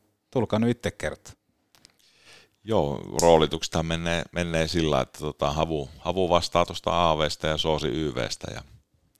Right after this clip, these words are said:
Speaker 2: ja, ja herrat on, herrat on tota, paneutunut kyllä erittäin hyvin asiaan ja, ja, ja tota,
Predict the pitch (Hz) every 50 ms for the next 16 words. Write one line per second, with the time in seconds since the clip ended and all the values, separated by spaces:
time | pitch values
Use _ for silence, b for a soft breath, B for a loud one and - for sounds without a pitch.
0 | b b b b b b b b b b _ - - 55 64 60 58 60 62 -
1 | - - _ _ _ _ _ _ _ _ _ _ _ _ b b b b b b
2 | b b b b b b _ _ _ _ _ _ _ _ _ _ _ _ _ _
3 | _ _ _ _ _ _ _ _ - - 90 95 90 - - 98 92 - - 113
4 | 107 98 95 92 - - 107 107 113 107 - - 117 113 101 - _ _ _ _
5 | _ _ _ _ - 113 110 113 107 98 - 98 95 95 - - 98 98 92 92
6 | 92 85 _ - 85 87 85 87 92 92 90 90 87 - 85 80 73 67 67 65
7 | 67 67 67 62 - - - 67 73 71 71 71 69 - - - _ _ _ _
8 | _ - - 64 - - 71 73